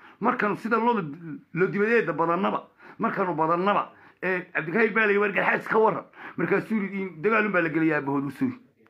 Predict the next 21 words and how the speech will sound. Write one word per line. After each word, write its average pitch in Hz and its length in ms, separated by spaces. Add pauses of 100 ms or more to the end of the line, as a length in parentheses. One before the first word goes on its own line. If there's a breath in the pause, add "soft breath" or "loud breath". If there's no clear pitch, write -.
aabahood 147 320
u 139 40
sugi, 143 220
dagaal 185 240
bay 170 100
ku 151 140
wanaagsan 135 320
yihiin." - 140 (360 loud breath)
Marka 233 220 (160)
eeg, - 160 (200 loud breath)
waxaan 240 280
iminka 180 180
xalay 247 220
maad 247 180
soo 240 140
kaxaysateen 156 480
haddana 214 180
maalintii 214 320
horreysay 196 320
bilaabanayna 190 480
caarray. 113 400